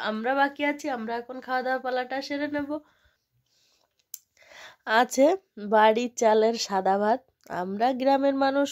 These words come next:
মোটা চিকন সব ভাতই খেতে পারি, সেজন্য ভাতগুলো কিন্তু খুব একটা বড় বড় বা খুব চিকন তাও না। এই যে বাড়ির চালের সাদা সাদা ভাত, তার সঙ্গে আছে হাঁসের মাংস,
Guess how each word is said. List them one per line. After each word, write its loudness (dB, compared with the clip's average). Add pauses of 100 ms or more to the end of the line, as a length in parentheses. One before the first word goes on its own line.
মোটা 0 (480)
চিকন -6
সব 2
ভাতই -2
খেতে -8
পারি, -6 (440)
সেজন্য 0
ভাতগুলো -2
কিন্তু -8 (340)
খুব 2
একটা 0
বড় 2
বড় 2
বা 2
খুব -4 (100)
চিকন -2
তাও 2
না। -8 (1120)
এই -2
যে 0
বাড়ির 2
চালের -2
সাদা 0
সাদা -2 (120)
ভাত, -2 (500)
তার -8
সঙ্গে -2
আছে 0 (680)
হাঁসের -4
মাংস, 0